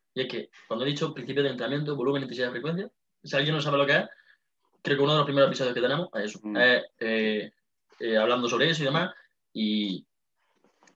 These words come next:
Speaker 1: y básicamente lo que digo, entrenar fuerte, quedarte cerca del fallo y poco más. Así que, Nico, si quieres, dale tú.
Speaker 2: Sí. Vamos ahora a la siguiente pregunta. Eh, en este caso me la han hecho a mí.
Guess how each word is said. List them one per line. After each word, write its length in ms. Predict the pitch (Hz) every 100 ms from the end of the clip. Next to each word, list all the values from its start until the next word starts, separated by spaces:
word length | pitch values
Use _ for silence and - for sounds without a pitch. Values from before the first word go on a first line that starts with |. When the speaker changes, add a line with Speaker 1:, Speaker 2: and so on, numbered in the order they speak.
| _
Speaker 1:
y 80 | 131
básicamente 680 | 139 139 143 139 143 147
lo 120 | 123 117
que 80 |
digo, 140 | 120 107
entrenar 320 | 104 120 117
fuerte, 300 | 160 170 170
quedarte 280 | 139 131 127
cerca 200 | 123 117
del 120 | 117
fallo 380 | 151 165 175 170
y 300 | 120 92 98 -
poco 180 | 95
más. 100 | - - _ _ -
Así 120 | 113
que, 160 | 113 107
Nico, 180 | 120 117
si 60 |
quieres, 180 | 113 120
dale 160 | 113 113
tú. 240 | 165 - _ - - _ _ _ _
Speaker 2:
Sí. 280 | 117 92 - - _ -
Vamos 260 | 143 147
ahora 160 | 156 147
a 80 | 139
la 40 |
siguiente 400 | - 135 135 139
pregunta. 680 | 131 127 135 151 190 185 -
Eh, 420 | - 123 120 120 123
en 80 | 123
este 200 | - 131
caso 220 | 123 127
me 80 | 120
la 80 |
han 60 | 120
hecho 200 | 123 127
a 60 | 120
mí. 320 | 143 185